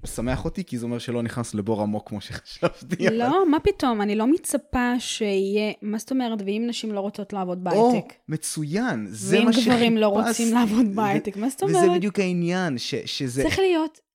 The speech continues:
Speaker 2: אפשרות לחמישים אחוז, חמישים אחוז מה, לא יודעת מה. צריך ש-, האפשרות
Speaker 1: כן.
Speaker 2: צריכה להיות, ההזדמנות צריכה
Speaker 1: נכון.
Speaker 2: להיות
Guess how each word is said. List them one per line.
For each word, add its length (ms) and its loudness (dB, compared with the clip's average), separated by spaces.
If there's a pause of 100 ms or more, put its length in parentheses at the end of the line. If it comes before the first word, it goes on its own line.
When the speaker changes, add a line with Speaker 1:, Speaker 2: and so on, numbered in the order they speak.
(200)
Speaker 2:
אפשרות 880 -2 (1160)
לחמישים 680 2
אחוז, 320 2
חמישים 480 -4
אחוז 400 -2
מה, 200 -2 (260)
לא 100 -2
יודעת 260 -4
מה. 100 -12 (300)
צריך 160 -6
ש-, 80 -4 (440)
האפשרות 520 2
Speaker 1:
כן. 60 -10
Speaker 2:
צריכה 240 2
להיות, 180 4
ההזדמנות 560 2
צריכה 260 2
Speaker 1:
נכון. 120 4
Speaker 2:
להיות 360 2